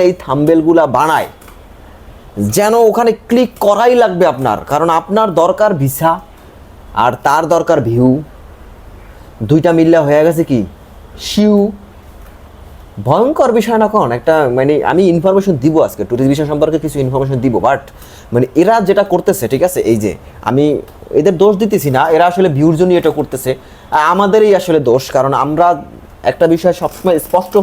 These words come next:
থাকবেন যে আমি যদি ইনফরমেশন দেইও, আমি ধরেন ইনফরমেশন দিলাম, সেটাও কিন্তু একটা, একটা মানে আমি কিন্তু কয়েকদিন আগে একটা ইনফরমেশন দিছিলাম, মনে আছে, যে ভিসা রেশিও বাড়াবে,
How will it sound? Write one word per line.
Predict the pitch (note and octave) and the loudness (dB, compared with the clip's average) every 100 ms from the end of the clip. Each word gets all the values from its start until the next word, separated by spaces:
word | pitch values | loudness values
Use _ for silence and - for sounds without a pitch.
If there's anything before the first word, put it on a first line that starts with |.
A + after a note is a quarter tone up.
| F#3+ | -2
থাকবেন | C#3 G2 B2+ - - - A2+ | -4 -2 -4 -4 -20 -12 0
যে | G#2 - - D#3 | 0 0 -2 0
আমি | A3 B3 F#3+ - C#3+ | 0 0 -2 -4 -2
যদি | D3+ D#3+ D3 - D3+ | 2 2 0 -2 -2
ইনফরমেশন | D3+ E3 E3+ E3+ D3+ A2+ A#2 | 0 0 0 0 -2 0 2
দেইও, | B2 A#2 D#2 - A#2 | 2 2 -2 -4 -2
আমি | C3+ D#3+ | 0 0
ধরেন | D#3 C#3 A#2 | 2 0 0
ইনফরমেশন | A2+ A2+ G#2+ | -2 -4 -2
দিলাম, | G#2+ A2 - | -2 -2 -2
সেটাও | E3 F#3 | -2 0
কিন্তু | F#3+ F3 | -2 -2
একটা, | A3 A3+ - - - - - | -2 -4 -12 -20 -20 -14 -6
একটা | B2 C#3 - - - | 0 -2 -2 -16 -6
মানে | A#2 A#2 - - D#3+ | -2 -2 -4 -6 -2
আমি | G3+ | 0
কিন্তু | G#3+ G#3+ | 0 2
কয়েকদিন | E3+ D#3+ F3+ | 2 2 0
আগে | F3+ | 0
একটা | F3+ D3 | 0 0
ইনফরমেশন | D3 D3 D3 | 0 0 0
দিছিলাম, | C3 B2+ G#2+ | 0 -2 -2
মনে | C#3 F3 | -2 -4
আছে, | A#2+ G#2 | -2 -2
যে | A#2+ - - - | -2 -4 -20 -6
ভিসা | C#3 E3+ D3 | -4 0 0
রেশিও | - D#3 C3+ | 0 -2 0
বাড়াবে, | A#2 A#2 | 0 0